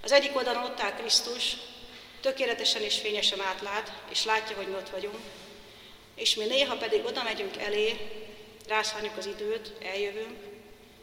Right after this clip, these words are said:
és nem látunk mást ebben az ablakban, mint saját arcunkat. A saját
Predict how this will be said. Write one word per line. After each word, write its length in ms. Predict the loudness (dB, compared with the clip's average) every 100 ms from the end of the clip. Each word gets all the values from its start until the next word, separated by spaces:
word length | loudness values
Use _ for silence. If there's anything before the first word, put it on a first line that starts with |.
| -8
és 140 | -4
nem 200 | -2 0
látunk 380 | 0 0 -2 -2
mást 300 | -2 0 -2
ebben 180 | -4 -6
az 120 | -4
ablakban, 500 | -2 -2 -4 -4 -6
mint 260 | -4 -2 0
saját 380 | 0 0 -2 -6
arcunkat. 500 | -10 -10 -12 -12 -12 -14 -20 -20 -20 -20 -20 -18 -18 -20 -6
A 60 |
saját 600 | 2 4 6 8 6 2